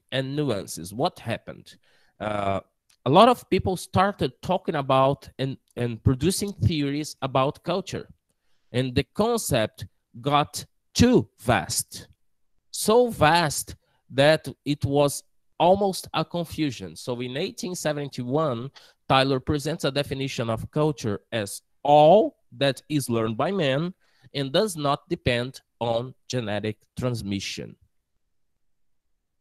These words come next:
Now, uh, with the spread of theories and with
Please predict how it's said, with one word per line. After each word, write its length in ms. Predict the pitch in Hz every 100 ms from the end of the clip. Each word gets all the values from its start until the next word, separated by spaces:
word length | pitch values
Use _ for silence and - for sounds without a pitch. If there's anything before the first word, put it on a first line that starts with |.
| _ _ _ _ _ _ _ _ -
Now, 420 | 120 123 113 107 _ _ -
uh, 300 | 110 104 101 -
with 320 | 123 175 -
the 200 | 139 160
spread 640 | 147 - _ 185 208 220 170
of 120 | 131
theories 640 | - - 143 139 107 101 104
and 240 | 110 113
with 140 | 120